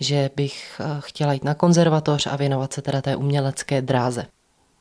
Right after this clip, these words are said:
No a vlastně za tímhle jsem si nějak, eh, tak šla. Na základní škole jsem šla na gymnázium všeobecné, protože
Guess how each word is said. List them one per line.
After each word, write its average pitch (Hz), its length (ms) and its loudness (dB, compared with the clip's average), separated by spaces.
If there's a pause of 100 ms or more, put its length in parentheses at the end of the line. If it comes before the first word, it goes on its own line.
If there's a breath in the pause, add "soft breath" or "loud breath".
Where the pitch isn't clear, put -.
(220)
No 190 180 4
a 190 40 6
vlastně 196 320 4
za 196 100 2
tímhle 196 340 4
jsem 190 160 2
si 196 140 0
nějak, 190 360 2
eh, 175 300 0
tak 190 180 -8
šla. 185 560 2 (480)
Na 175 120 4
základní 180 540 4
škole 165 400 0
jsem 160 360 0
šla - 400 -2
na 170 120 2
gymnázium 170 680 6
všeobecné, 156 580 2
protože 143 480 -4